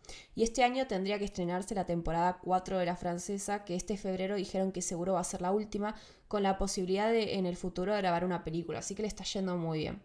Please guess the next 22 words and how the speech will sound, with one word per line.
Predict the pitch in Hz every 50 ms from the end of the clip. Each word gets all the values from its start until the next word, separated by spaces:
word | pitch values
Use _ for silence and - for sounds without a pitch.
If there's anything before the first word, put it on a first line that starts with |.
| - _ _ -
De | 208 226
paso, | 226 269 285 285 - 311 294
como | 277 240 208 196
no | 208 214 -
podemos | 240 240 247 254
viajar | 240 202 175 175 - - 202 196 208
<laughs> |
más | 208 226 240 - -
allá | 240 220 - 226 214
del | 214 196 180 170 -
Coto | - 202 214 208 - 226 220
o |
del | 196 175 165
Carrefour | 165 170 160 170 185 190 208 202
más | 214 202 214 214
cercano | 226 196 180 - - 202 208 202 190 185 -
por | - 180 175
ahora, | 170 165 170 180 180 185
dadas | 180 175 175 180 180 170
las | 156 170 - -
condiciones, | - 180 170 170 165 160 160 - - - 185 185 185 185 190 214 262 - - - - - - - - - - _ - -
eh, | - 196 185 180 180 180 175 175